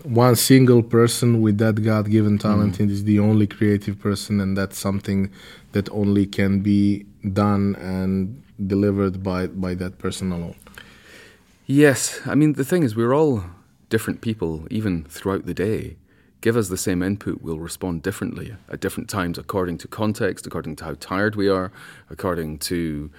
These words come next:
Speaker 2: uh, what the weather's like outside. So, so we respond differently. But, um, the idea that some people have got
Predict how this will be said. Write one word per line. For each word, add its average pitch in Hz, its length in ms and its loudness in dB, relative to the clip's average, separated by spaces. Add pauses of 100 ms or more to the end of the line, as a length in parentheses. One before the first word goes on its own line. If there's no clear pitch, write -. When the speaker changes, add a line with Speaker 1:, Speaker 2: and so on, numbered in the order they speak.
(280)
Speaker 2:
uh, 78 160 -6
what 80 200 -6
the 90 60 -8
weather's 98 360 0
like 92 260 -2
outside. 87 460 -6
So, 104 280 -2
so - 140 -4
we 135 120 2 (200)
respond 143 380 -2
differently. 143 360 -2
But, 117 220 -2 (540)
um, 135 400 2 (760)
the - 140 -4
idea 165 420 4
that 113 220 0 (200)
some 135 420 0
people 110 320 -2
have 90 180 -8
got - 420 -4